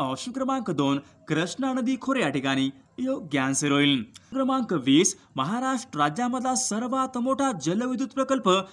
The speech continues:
खालीलपैकी कोणता आहे? महाराष्ट्र राज्यामधला सर्वात मोठा जलविद्युत प्रकल्प खालीलपैकी कोणता आहे?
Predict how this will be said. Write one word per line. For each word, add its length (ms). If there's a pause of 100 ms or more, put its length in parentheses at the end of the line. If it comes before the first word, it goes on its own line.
(180)
खालीलपैकी 520
कोणता 340
आहे? 80
महाराष्ट्र 640
राज्यामधला 540
सर्वात 680
मोठा 400 (520)
जलविद्युत 540
प्रकल्प 420 (100)
खालीलपैकी 500
कोणता 360
आहे? 380